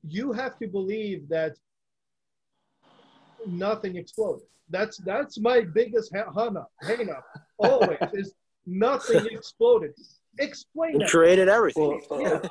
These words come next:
Speaker 2: well, Roma, Roma, de-, defi-, define nothing. Define
Speaker 3: And gi-,
Speaker 2: nothing.
Speaker 3: given, given enough time, and
Speaker 1: Yeah,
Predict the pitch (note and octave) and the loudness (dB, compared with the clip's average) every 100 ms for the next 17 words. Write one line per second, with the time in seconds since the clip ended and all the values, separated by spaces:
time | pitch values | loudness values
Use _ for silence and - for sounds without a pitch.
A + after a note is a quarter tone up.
0 | - F3 E3+ F#3 A3+ F#3 C#3+ E3 G3 D#3 | 0 2 4 6 6 4 2 4 2 0
1 | C3+ - D#3+ - C#3 D3+ E3+ - G#3+ G#3+ | -8 -10 -12 -12 -12 -10 -4 -2 -2 -4
2 | D#3 D#3+ F#3 - F#3+ A3 G3+ E3+ - C#3 | -8 -6 -6 -4 -4 -4 -8 -10 -14 -8
3 | C3 - _ F3 - _ - A#2 - C#3+ | -6 -6 _ -20 -20 _ -12 -8 -2 0
4 | D#3+ B2 A#2 - F3+ C4 D4+ F4+ E4 G3+ | 0 -2 -2 -2 2 2 4 2 2 0
5 | C4 E4+ F#4+ E4+ D4+ C#4 D4+ - - C4 | 0 2 2 0 -2 2 2 0 -8 -2
6 | D4+ G#3+ D3 C#3+ F3+ D4 - _ - - | -2 -2 -8 -14 -16 -18 -18 _ -14 -12
7 | - F4 - _ - G#3+ G#3+ B3+ A3+ | -10 -12 -14 _ -14 -10 -8 0 0